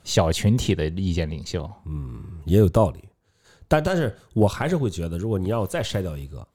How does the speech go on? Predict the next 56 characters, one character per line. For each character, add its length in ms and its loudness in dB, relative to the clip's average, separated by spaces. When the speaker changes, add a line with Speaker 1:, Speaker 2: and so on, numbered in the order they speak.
Speaker 2:
可 120 -4
能 80 0
就 60 2
是 60 2
T 180 -6
Funk。 200 -8
Speaker 1:
嗯。 240 -10
Speaker 2:
剩 260 -2
下 140 0
的 80 0
话 180 -2
呢， 220 -6
Louis 180 4
Lopez 400 -2
他 160 0
的 80 4
优 160 2
势 220 -4
在 160 -6
于， 280 -8
咱 160 0
刚 140 -4
说 160 -6
那 160 -8
亲 180 -10
和 160 -6
力 160 0
啊， 220 -4
滑 140 -2
得 60 2
也 60 4
好， 280 -6
然 140 2
后 100 2
他 220 -6
去 400 -8
年 140 -6
也 100 -4
无 180 -4
限 200 -4
接 140 -2
近 200 -2
过。 180 -14
Speaker 1:
嗯。 260 0
Speaker 2:
但 160 2
是 280 0
你 180 0
说， 380 6
如 120 0
果 120 0
只 160 -6
剩 160 -2
路 200 2
易 140 0
和 160 -6
Nyjah， 480 -4